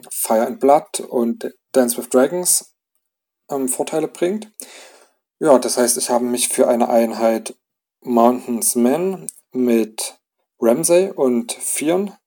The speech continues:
naja, Fionn, Reek <laughs> entschieden. Mm, dann kommen dazu zwei Einheiten Cutthroats. In einer Einheit steht Gregor Clegane, der Mad Dog. Ähm,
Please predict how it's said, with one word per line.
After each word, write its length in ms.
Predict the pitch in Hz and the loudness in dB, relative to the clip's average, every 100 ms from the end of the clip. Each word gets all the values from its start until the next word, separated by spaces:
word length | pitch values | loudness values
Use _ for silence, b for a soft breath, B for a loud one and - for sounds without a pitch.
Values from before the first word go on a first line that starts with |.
| _ | _
naja, 360 | - - 98 104 | -20 -12 -10 -10
Fionn, 360 | - 123 110 - - | -10 -8 -8 -10 2
Reek 340 | 127 185 - - - - | 2 2 -6 -12 -12 -6
<laughs> 180 | 190 - | -6 -6
entschieden. 580 | 175 - 165 185 233 B B B B B B _ _ _ - | -8 -4 -2 -2 -2 B B B B B B _ _ _ -20
Mm, 720 | 185 165 156 156 151 147 147 135 - _ - | -14 -8 -6 -4 -4 -6 -8 -14 -20 _ 0
dann 180 | 127 | 2
kommen 160 | 127 135 | 2 -2
dazu 440 | 123 - 139 131 - - | 0 0 -2 -4 -10 -4
zwei 460 | - - 127 127 127 | 0 4 4 4 2
Einheiten 720 | 127 123 120 120 120 120 110 | 0 0 -2 -4 -4 -6 -10
Cutthroats. 640 | - 170 - 196 214 214 | -4 -4 0 0 0 -2
In 240 | - 131 127 | -2 -2 -2
einer 300 | 123 127 127 | 0 2 0
Einheit 580 | 135 131 131 131 127 - | -2 -4 -2 -2 -2 -8
steht 400 | - 120 117 - | -4 -2 -2 0
Gregor 300 | 127 120 120 | 2 2 0
Clegane, 600 | 120 110 117 143 180 - _ | -4 -2 0 0 -4 -12 _
der 280 | _ - 113 | _ -4 -4
Mad 320 | 113 110 110 | -4 -6 -2
Dog. 400 | - 139 233 - _ - B B B B _ _ - | 4 4 4 -4 _ -20 B B B B _ _ -4
Ähm, 580 | 143 139 135 135 135 | -2 -2 -2 -4 -6